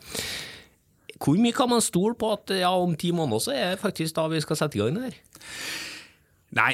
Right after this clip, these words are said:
Speaker 2: igjen, så er det dette her er litt sånn, eh, avhengig av hvor det er dette her blir brukt, og hva det blir brukt til. For å ta den andre eksempelet, hvis du for eksempel i en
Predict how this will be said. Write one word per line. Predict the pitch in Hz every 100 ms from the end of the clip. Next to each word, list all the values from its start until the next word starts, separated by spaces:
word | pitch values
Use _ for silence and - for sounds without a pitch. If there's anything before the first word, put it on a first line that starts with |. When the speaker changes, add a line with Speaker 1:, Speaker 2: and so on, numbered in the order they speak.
| -
Speaker 2:
igjen, | 135 175 190 -
så | 165
er | 185 214
det | 127
dette | 131 131
her | 156 151
er | 135
litt | 131
sånn, | 127 123
eh, | 120 120 117
avhengig | 113 135 147 127 107
av | 110 107
hvor | - 131 113
det | 104
er | 117 107
dette | 104 107 104 101
her | 104 101
blir | 98 104 98
brukt, | 143 170 110
og | -
hva | 107
det | 98
blir | 101 98
brukt | 104 -
til. | - 185
For | - 135
å | 127
ta | 139
den | 127 120
andre | 117 185 190
eksempelet, | 117 123 104 107 98 -
hvis | 127 -
du |
for | 117 117
eksempel | 127 120 120 113
i |
en | 107